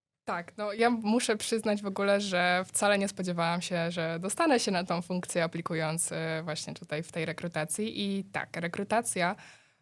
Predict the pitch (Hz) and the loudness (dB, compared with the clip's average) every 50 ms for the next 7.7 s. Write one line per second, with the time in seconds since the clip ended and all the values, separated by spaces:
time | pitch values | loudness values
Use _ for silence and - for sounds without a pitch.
0 | _ _ - 190 190 185 185 180 175 175 175 175 190 208 240 240 226 226 - - | _ _ -4 0 0 2 2 2 2 0 0 0 4 4 4 4 4 2 -2 0
1 | - 202 202 202 - - 190 185 185 - - 175 170 170 165 165 165 165 165 170 | 0 0 -2 -2 0 0 2 2 0 -2 -4 -4 -2 0 0 0 0 0 0 0
2 | 170 170 - - - - - - 269 - - 208 202 208 208 196 196 190 - - | -2 -4 -4 -6 -6 -6 -4 -4 -4 -4 -2 -2 0 0 2 0 0 -4 -6 -6
3 | 202 190 185 180 175 175 - 190 196 214 - - 202 196 190 190 190 185 185 - | -2 -2 0 0 -2 -2 -2 -2 -2 -2 0 2 2 4 4 4 4 2 0 -4
4 | - 202 196 - 185 175 - 190 180 175 180 170 170 - 180 - - 175 - 180 | -4 -6 -2 0 -2 -2 0 -2 -4 -2 -2 -4 -2 -2 -2 -2 -2 -2 -2 -2
5 | 175 175 175 180 - - 185 180 - - 185 170 175 170 - - - 170 165 147 | 0 0 0 0 -2 -4 -4 -6 -4 -6 -4 -4 -4 -6 -6 -6 -6 -4 -2 -2
6 | 151 156 - - - 175 170 170 165 165 170 170 170 - - 180 175 175 170 170 | -2 -2 -6 -8 -6 -4 -2 -2 -2 -2 0 -2 -2 -2 -2 0 0 0 0 -2
7 | - 175 - 175 160 - - 160 160 147 143 127 - | -2 -4 -4 -4 -6 -4 -4 -4 -4 -4 -4 -4 -6